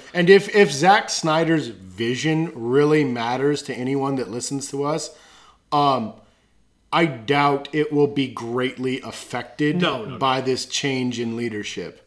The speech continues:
Speaker 2: His visual
Speaker 1: Um,
Speaker 2: style will be there. All the pers-, principal photography's done.
Speaker 1: Yeah.
Speaker 2: Um, you know, he, the people he worked with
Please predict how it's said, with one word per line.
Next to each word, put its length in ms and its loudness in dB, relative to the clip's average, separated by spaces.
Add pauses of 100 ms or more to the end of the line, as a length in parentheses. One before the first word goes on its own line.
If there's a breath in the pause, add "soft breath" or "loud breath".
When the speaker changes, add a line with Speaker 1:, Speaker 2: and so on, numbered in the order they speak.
(120)
Speaker 2:
His 240 -8
visual 360 2
Speaker 1:
Um, 100 2
Speaker 2:
style 320 4
will 80 4
be 160 -2
there. 420 0
All 220 2
the 120 -2
pers-, 340 -6 (160)
principal 400 0
photography's 640 -4
done. 500 -2 (220 loud breath)
Speaker 1:
Yeah. 180 0 (220)
Speaker 2:
Um, 180 -8 (300)
you 200 -4
know, 180 0
he, 220 -4
the 120 -2
people 300 -4
he 120 -4
worked 320 2
with 320 -2